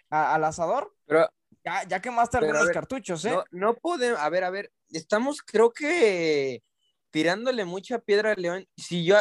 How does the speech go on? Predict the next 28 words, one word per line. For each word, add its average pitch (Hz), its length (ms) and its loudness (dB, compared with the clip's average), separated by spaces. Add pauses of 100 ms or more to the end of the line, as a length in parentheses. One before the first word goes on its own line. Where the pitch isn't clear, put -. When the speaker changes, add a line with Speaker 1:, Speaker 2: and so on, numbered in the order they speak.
Speaker 2:
algo 226 300 4
he 233 60 4
visto 226 300 -4
yo 196 160 0
del 202 140 0
equipo 175 420 -4
de 165 140 2
Holland 175 280 0
en 160 80 -6
los 139 160 -6
últimos 165 400 -2
partidos, 143 720 0 (720)
eh, 131 420 4 (880)
descartando 147 1160 4
lo, 127 220 -2
lo 123 140 -4
que 135 120 -6
vimos 151 360 -4
contra 120 540 0
Seattle 147 300 4
Sounders, 151 580 -2 (880)
ha, 170 1120 0 (100)
ha 151 140 -2
venido 190 960 0
jugando, 147 640 0
siendo 165 440 -4 (1000)
más... 139 580 -2
Eh, 120 560 0